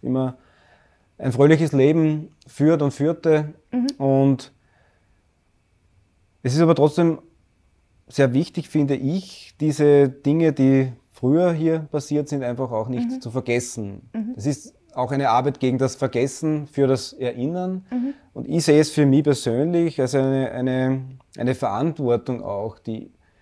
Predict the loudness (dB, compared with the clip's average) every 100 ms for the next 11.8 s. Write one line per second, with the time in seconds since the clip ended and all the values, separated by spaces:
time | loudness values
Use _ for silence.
0 | _ _ _ _ -2 -2 0 0 2 2
1 | 0 -8 -8 -4 -2 -2 -2 -2 -6 -10
2 | -6 -2 -2 -2 -6 -10 -18 _ -6 -6
3 | -4 -6 -6 -6 -2 0 -2 -6 -10 -6
4 | -4 -4 -4 -4 0 0 4 2 4 0
5 | 0 0 -4 -6 -10 -10 -8 -8 -6 -2
6 | 0 0 -4 -6 -6 -4 -4 -4 -4 -2
7 | -2 -2 -2 -2 -4 -4 -4 -4 -8 _
8 | _ _ _ -6 -2 -2 -4 -8 -6 -4
9 | -4 -4 -2 0 0 -4 -8 -6 -4 -4
10 | -4 -2 0 0 -2 -2 -4 -6 -4 -2
11 | -2 0 -2 -2 -4 -4 -6